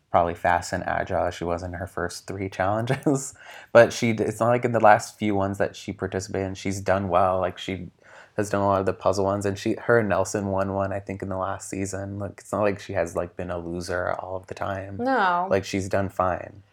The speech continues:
Speaker 2: Yeah,
Speaker 1: So it's just
Speaker 2: C T
Speaker 1: kind of a bummer he won't even give her, like, any credit.
Speaker 2: Yeah, I agree.
Speaker 1: And shaming her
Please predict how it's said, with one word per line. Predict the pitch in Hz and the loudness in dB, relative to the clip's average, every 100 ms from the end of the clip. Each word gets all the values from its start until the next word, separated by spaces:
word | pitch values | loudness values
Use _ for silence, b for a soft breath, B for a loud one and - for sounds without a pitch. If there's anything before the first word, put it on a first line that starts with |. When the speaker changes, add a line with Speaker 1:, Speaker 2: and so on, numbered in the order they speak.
| _ - | _ 2
Speaker 2:
Yeah, | 214 | 6
Speaker 1:
So | 202 185 | 8 6
it's | 98 | 4
just | - - | 2 4
Speaker 2:
C | 123 | 10
T | |
Speaker 1:
kind | 277 | 12
of | |
a | 101 | 12
bummer | 101 98 | 10 10
he | 101 | 4
won't | 95 92 | 2 0
even | 92 90 | -2 -2
give | 85 - | -4 -2
her, | 87 | -4
like, | 80 - | -4 -6
any | 92 87 82 | -6 -6 -8
credit. | - 90 85 87 - - | -4 -2 0 -2 -4 -6
Speaker 2:
Yeah, | 208 - 214 220 | -4 -4 -6 -2
I | 220 226 226 208 | 2 4 4 0
agree. | 214 190 - - | -6 -8 -10 -2
Speaker 1:
And | 117 117 113 | 4 4 4
shaming | - 104 101 | 2 2 2
her | 98 101 | 2 0